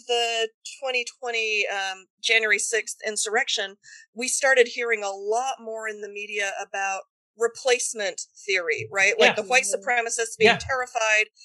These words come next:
Speaker 1: that white people were gonna be get,
Speaker 2: Yeah.
Speaker 1: get replaced. Mars Hill actually said if women were dissatisfied and longing for something more in their lives, get them pregnant again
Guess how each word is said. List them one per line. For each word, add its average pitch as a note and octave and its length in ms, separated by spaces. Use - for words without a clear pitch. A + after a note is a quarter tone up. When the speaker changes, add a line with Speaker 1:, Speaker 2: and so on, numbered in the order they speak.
Speaker 1:
that A3 220
white C4 180
people B3 280
were A3+ 100
gonna G#3+ 140
be A3 80
get, G#3+ 180
Speaker 2:
Yeah. F#3+ 200
Speaker 1:
get A3+ 140
replaced. A3 480
Mars G#4 480
Hill A#4+ 400
actually E4 760
said D#4 560
if C#4+ 240
women E4+ 640
were A#3+ 220
dissatisfied C#4 960
and A3+ 140
longing C#4+ 460
for C4 140
something B3+ 600
more B3+ 360
in B3 180
their A#3 200
lives, A3+ 420
get C#4 220
them C4+ 180
pregnant C#4+ 520
again G3+ 500